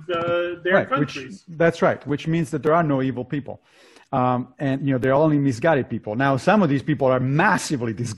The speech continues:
Speaker 2: mi-, misguided, and we should stop them, uh, before they do the, what, what they're, what they're doing.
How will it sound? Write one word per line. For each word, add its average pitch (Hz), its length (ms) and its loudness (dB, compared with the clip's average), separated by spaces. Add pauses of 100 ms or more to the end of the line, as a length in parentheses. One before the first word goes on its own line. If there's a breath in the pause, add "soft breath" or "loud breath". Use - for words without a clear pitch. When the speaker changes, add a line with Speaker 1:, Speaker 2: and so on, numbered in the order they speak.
Speaker 2:
mi-, 123 320 -4
misguided, 120 680 -2
and 123 200 -2
we 131 120 -2
should 120 180 -10
stop 143 360 0
them, 120 260 -2 (400 loud breath)
uh, 123 220 2
before 131 380 -2
they 123 220 2
do 120 300 -2
the, 117 200 -4
what, 123 300 -4
what 123 220 -2
they're, 117 160 0
what 117 320 -4
they're 117 100 -4
doing. 123 400 0